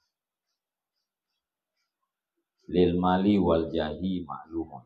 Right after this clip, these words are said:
Id kullu ma la yatawassalu ilal mahbubi illa bihi fawa mahbubu. <coughs> Maka jika engkau berkata,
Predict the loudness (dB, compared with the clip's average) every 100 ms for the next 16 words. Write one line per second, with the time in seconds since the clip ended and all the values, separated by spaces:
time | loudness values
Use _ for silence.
0 | _ _ _ _ _ _ _ _ _ _
1 | _ -2 2 2 -2 -6 -4 -2 -2 -2
2 | 0 0 2 2 4 0 0 2 2 0
3 | -2 -2 -2 -6 -6 -6 -4 -6 -12 -18
4 | -20 _ -20 -10 -4 -4 -6 _ _ _
5 | _ _ -4 0 2 0 -2 -8 -8 -6
6 | -4 -4 -4 -4 -2 -4 -6 -14 -16 -18
7 | -20 _ -20 _ _ _ _ _ _ _
8 | _ _ -20 -20 _ _ _ _ _ -20
9 | -20 2 4 4 2 0 -2 2 2 2
10 | -4 _ 2 2 2 -4 -10 _ _ _
11 | _ _ _ _ _ _ -20 _ _ -20
12 | -20 -20 -20 -20 _ _ _ _ _ _
13 | _ _ _ _ _ _ _ -4 -4 0
14 | 0 2 0 2 2 2 -2 0 0 2
15 | 0 -2 -4 -4 -6 -10